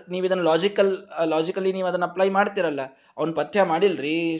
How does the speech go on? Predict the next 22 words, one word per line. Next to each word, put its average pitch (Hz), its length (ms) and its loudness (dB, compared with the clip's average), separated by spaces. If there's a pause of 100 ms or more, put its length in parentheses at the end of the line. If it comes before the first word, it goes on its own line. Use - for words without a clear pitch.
(140)
ಸಿಹಿ 170 200 -6
ತಿಂದೇ 165 340 -2
ತಿಂದ, 175 200 -4
ತಿಂದೇ 165 320 0
ತಿಂದ, 156 200 -6
ಆ 151 80 -2
ಗುಳಿಗೆ 160 320 -2
ಎಷ್ಟು 160 220 0
ತಗೊಂಡ್ರೆ 156 380 -4
ಏನಾಗ್ತದೆ, 139 800 -10
ಸತ್ತು 190 220 -2
ಹೋದ, 160 120 0
ಹಾರ್ಟ್ 151 280 0
ಅಟ್ಯಾಕ್ 147 240 -6
ಆಯ್ತು" 139 240 -6
ಅಂತ 160 180 -8
ಅಂತೀವಿ. 202 640 -2 (840)
ಇದನ್ನ 269 240 -4
ಇಲ್ಲಿ 269 260 -2
ಯಾಕೆ 277 180 4
ಅಪ್ಲೈ 247 280 0
ಮಾಡುದಿಲ್ಲ? 165 720 -6